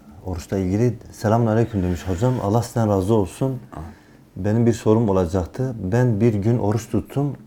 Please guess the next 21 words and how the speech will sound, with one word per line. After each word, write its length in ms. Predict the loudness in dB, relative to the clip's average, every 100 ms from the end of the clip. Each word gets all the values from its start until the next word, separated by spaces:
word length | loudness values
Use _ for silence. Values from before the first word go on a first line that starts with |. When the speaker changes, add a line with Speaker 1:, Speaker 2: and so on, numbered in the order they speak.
| -10
Speaker 1:
O 160 | -2 0
günde 480 | 2 2 4 2 0
iftara 380 | -4 -2 -2 0
kadar 300 | -2 -2 -2
çok 160 | -4
halsiz 480 | -2 -2 -2 0 0
düştüm. 400 | -2 -6 -4 -4 -6 -16 -20 -20 -20 -20 -20 -20 -2
Annem 400 | 2 4 6 6
durumumdan 580 | 4 4 2 4 4 4
dolayı 260 | 4 2
endişelendiği 760 | 2 -2 0 0 0 2 2 2
için 300 | -2 -4 -4 -10
halsiz 520 | -4 -4 -4 -4 -4 -4
düşecek, 460 | -2 -2 2 0 -2 -14 -20 -16
düşeceksem 720 | -2 0 2 0 0 -2 -2 -4 -14 -20 -20 -20 -20 -2
tutmamam 540 | 0 2 2 2 2
gerektiğini, 680 | 2 0 -2 -2 0 2 0 -4 -18 -20 -20 -20 -20 -4
yazdan 500 | 2 2 4 2 2
sonra 440 | 0 0 2 2
tutabileceğimi 840 | 0 0 0 2 0 0 0 0 0
söyledi. 640 | -2 0 0 0 0